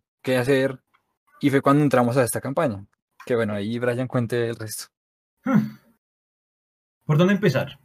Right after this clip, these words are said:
Speaker 2: <laughs> Digamos que cuando llegamos como voluntarios, Alejandro y yo, inicialmente estábamos colaborando con la gestión de llamadas.
Speaker 1: Algo que jamás
Speaker 2: Para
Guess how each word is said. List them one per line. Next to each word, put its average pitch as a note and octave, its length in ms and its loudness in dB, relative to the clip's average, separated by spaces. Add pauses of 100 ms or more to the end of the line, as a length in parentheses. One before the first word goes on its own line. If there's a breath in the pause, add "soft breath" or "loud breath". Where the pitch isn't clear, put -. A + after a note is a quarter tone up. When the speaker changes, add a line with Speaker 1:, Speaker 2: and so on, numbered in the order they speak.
(120)
Speaker 2:
<laughs> - 720 -6
Digamos F#3+ 280 4
que D#3+ 400 2 (320)
cuando C#3+ 220 4
llegamos C#3 340 6
como F3+ 160 0
voluntarios, A#2+ 460 2
Alejandro A#2 340 2
y A#2+ 40 -2
yo, B2 200 4
inicialmente B2+ 500 0
estábamos C#3 360 2
colaborando A#2+ 640 0
con C3 200 2
la B2 100 2
gestión G#2+ 260 -8
de A2 60 -6
llamadas. B2+ 500 -2 (500)
Speaker 1:
Algo B2 220 0
que C#3+ 120 -2
jamás C3 400 4
Speaker 2:
Para - 100 -18